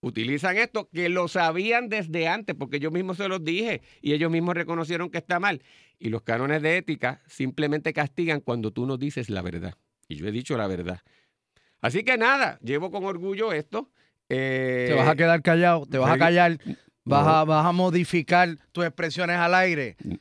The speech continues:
Speaker 2: ¿Te, te intimida esto?
Speaker 1: En lo absoluto, como a ti tampoco, Rubén, ni como a Jay Fonseca, ni como a Dávila Colón, ni a Ángel Rosa, ni a todos y cada uno de nosotros aquí en la estación y los compañeros de otras estaciones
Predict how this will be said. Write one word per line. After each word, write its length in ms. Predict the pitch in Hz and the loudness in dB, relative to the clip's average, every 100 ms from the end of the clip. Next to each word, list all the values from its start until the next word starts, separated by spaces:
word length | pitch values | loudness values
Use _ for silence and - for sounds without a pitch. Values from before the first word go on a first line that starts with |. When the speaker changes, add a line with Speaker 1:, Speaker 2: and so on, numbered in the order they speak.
| _ _ | _ _
Speaker 2:
¿Te, 300 | 151 143 131 | 0 0 0
te 240 | - - | -4 -2
intimida 720 | 151 143 156 165 196 202 190 196 | 0 2 2 4 6 8 8 6
esto? 360 | - - 123 92 | 2 -4 -4 -2
Speaker 1:
En 120 | 107 | 0
lo 60 | |
absoluto, 460 | 117 131 127 139 196 | 0 0 0 0 -2
como 180 | 156 139 | 0 -2
a 60 | |
ti 120 | 123 135 | -2 -2
tampoco, 520 | 170 151 156 165 175 | -2 0 -2 0 0
Rubén, 400 | 156 143 156 185 | 0 2 2 2
ni 100 | 165 | -2
como 220 | 139 127 | -2 0
a 40 | |
Jay 160 | 120 139 | 0 -2
Fonseca, 680 | 165 165 - 143 151 - 165 - - - | -2 -4 0 0 0 0 -4 -6 -20 -6
ni 220 | 135 139 | -2 -2
como 960 | - 139 131 139 139 135 135 131 131 | 0 -2 0 0 0 0 -2 -2 0
a 160 | 131 131 | 0 0
Dávila 380 | 135 143 165 170 | 0 -2 -2 -2
Colón, 460 | 170 165 156 165 185 | 0 0 2 2 0
ni 120 | 170 | 0
a 100 | 156 | 0
Ángel 200 | 147 147 | -2 -2
Rosa, 420 | 143 151 175 202 | -2 -2 0 0
ni 80 | 175 | 0
a 80 | 156 | 0
todos 340 | 156 170 196 | 0 0 0
y 80 | 196 | 0
cada 260 | 190 180 180 | 0 2 2
uno 200 | 180 185 | 0 -4
de 80 | 185 | -4
nosotros 500 | 175 190 175 185 185 | -4 -4 -4 0 0
aquí 380 | 165 143 180 | 0 -2 0
en 120 | 190 170 | 0 0
la 60 | |
estación 480 | 165 165 151 180 190 | 0 0 0 -2 -2
y 60 | 165 | -4
los 100 | 139 | -6
compañeros 640 | 147 - 147 135 147 175 | -8 -4 -4 0 0 0
de 80 | 165 | -2
otras 240 | 175 180 | -2 -4
estaciones 600 | 170 165 151 156 190 190 | -2 -4 -2 -2 -2 -4